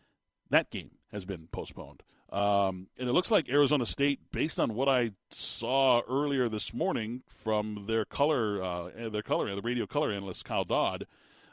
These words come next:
um, they're gonna be heading to Cal. They're gonna play Cal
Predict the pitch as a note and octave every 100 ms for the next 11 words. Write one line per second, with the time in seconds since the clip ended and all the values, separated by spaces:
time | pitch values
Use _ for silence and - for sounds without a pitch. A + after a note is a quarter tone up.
0 | - G2 G2 F#2+ F#2+ F2+ F2+ G#2 D3 F3
1 | A#2+ C3+ G#2+ F#2+ - D3 G#2 F#2+ C3+ A2
2 | G#2 - - D#3+ C#3 F2+ G2+